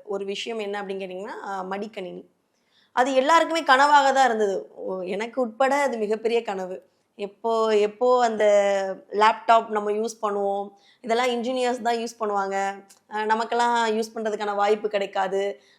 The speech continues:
அ, இதெல்லாம் யூஸ் பண்ணணும் அப்படின்னா மிகப்பெரிய ஒரு, ஒரு பின்புலம் வேணும், அம்மாலாம், அம்மா அப்பாலாம் மிகப்பெரிய பணக்காரவங்களா இருக்கணும்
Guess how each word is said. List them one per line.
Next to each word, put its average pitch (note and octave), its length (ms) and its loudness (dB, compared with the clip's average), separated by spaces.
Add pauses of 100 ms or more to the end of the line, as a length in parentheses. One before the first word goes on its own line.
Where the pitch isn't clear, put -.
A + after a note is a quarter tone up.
(140)
அ, A3 120 -2
இதெல்லாம் A#3 340 2
யூஸ் B3 280 -2
பண்ணணும் A3+ 340 0
அப்படின்னா G#3+ 540 2
மிகப்பெரிய A#3+ 600 2
ஒரு, G#3 460 4
ஒரு G3 200 0
பின்புலம் A3 480 -2
வேணும், G3+ 360 -2
அம்மாலாம், G#3 600 -4
அம்மா G#3 280 -6
அப்பாலாம் G#3 200 -4
மிகப்பெரிய G#3 400 -2
பணக்காரவங்களா G#3 600 -4
இருக்கணும் F#3+ 400 -8